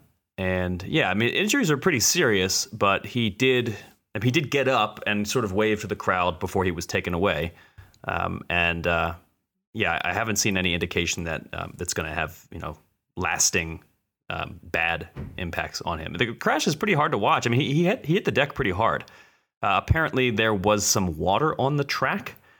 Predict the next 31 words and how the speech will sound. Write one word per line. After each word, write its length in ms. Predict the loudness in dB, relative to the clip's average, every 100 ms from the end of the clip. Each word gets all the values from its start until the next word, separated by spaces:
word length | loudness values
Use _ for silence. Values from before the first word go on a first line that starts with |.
| _ _ _ -2
in 120 | 2
the 100 | 2
final 400 | 2 0 2 2
event 280 | 2 0 0
of 140 | 2
the 80 | 2
Ghent 240 | 0 0
Six, 420 | 2 2 2 -2 -2 _ _ _ _ _ _ _ -20 _
and, 440 | 0 2 2 2
uh, 360 | 2 4 2 -2 -4
there 140 | 0
was 100 | 0
sort 140 | 0 0
of 100 | 0
a 60 |
chain 260 | 0 0 2
reaction 440 | 2 0 -2 -4
of 100 | -4
events. 540 | -2 0 2 2 0 2
Uh, 300 | 2 2 0 -4 -14 -6
uh, 200 | -2 -2
Gerben 340 | 2 2 2 2
Thijssen, 540 | 2 2 2 2 0
like, 220 | -2 -4 -2
kinda 160 | -2
lost 300 | 2 2 0 -2
traction 380 | -2 0 0
on 100 | 0
the 80 | -2
track, 420 | 0 0 0 -6 -18 -20 _ _ _
um, 580 | -2 0 0 -4 -10